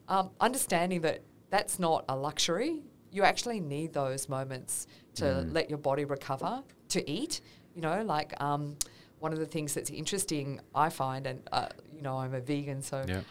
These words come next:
Speaker 1: I'm quite passionate about diet and how diet affects your
Speaker 2: Yeah.
Speaker 1: body.
Speaker 2: And your moods.
Speaker 1: And all those things. And, like, why do we eat,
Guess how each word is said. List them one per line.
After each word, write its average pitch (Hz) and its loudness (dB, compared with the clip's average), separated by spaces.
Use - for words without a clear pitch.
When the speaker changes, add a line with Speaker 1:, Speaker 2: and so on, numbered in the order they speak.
Speaker 1:
I'm 151 2
quite - 0
passionate 143 0
about 139 -4
diet 135 -2
and 135 -6
how 139 -6
diet 131 -2
affects - -2
your 127 -2
Speaker 2:
Yeah. - 0
Speaker 1:
body. 160 2
Speaker 2:
And 82 -4
your 78 2
moods. 82 0
Speaker 1:
And 202 4
all 277 8
those 170 2
things. 175 -6
And, 220 4
like, 247 6
why 226 4
do 320 2
we 254 -2
eat, 214 0